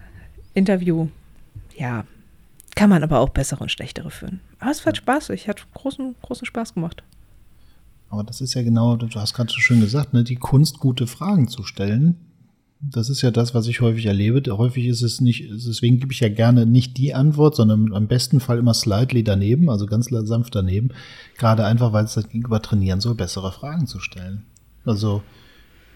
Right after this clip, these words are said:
Speaker 2: gute Fragen, also das, wenn du die Frage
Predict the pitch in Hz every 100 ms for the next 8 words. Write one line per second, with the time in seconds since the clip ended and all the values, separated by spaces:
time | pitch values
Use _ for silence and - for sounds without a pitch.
0 | _ _ _ 143 143 143 - 104 110 143
1 | 175 156 139 151 92 127 123 123 123 113
2 | - - - - 90 - - - - -
3 | _ - - - - _ _ 123 135 120
4 | 107 - 135 220 175 107 98